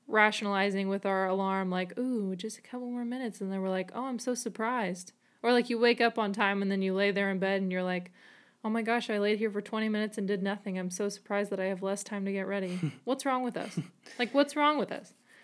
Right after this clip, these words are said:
Speaker 1: Start managing your time better. I can't, I can't believe how much more in control of my life I feel when I get up at a decent time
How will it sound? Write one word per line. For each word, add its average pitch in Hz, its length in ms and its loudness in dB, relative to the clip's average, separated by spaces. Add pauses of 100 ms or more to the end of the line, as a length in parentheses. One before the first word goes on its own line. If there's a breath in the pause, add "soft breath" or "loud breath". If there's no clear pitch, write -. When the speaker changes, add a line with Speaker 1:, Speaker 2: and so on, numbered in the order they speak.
(460 soft breath)
Speaker 1:
Start 285 320 2
managing 277 360 2
your 277 120 2
time 254 360 4
better. - 520 -4
I - 80 2
can't, 320 320 4 (260)
I 233 100 6
can't 311 260 -2
believe 285 240 2
how 226 160 4
much 226 240 -2
more 208 300 2
in 208 220 -2
control 208 500 2
of 202 120 -2
my 190 180 0
life 180 580 0 (120)
I 196 140 0
feel 220 540 0 (400 loud breath)
when 214 160 2
I 196 100 2
get 190 320 2
up 220 360 2 (540 soft breath)
at 202 120 2
a 202 80 2
decent 202 480 -4
time 196 460 -2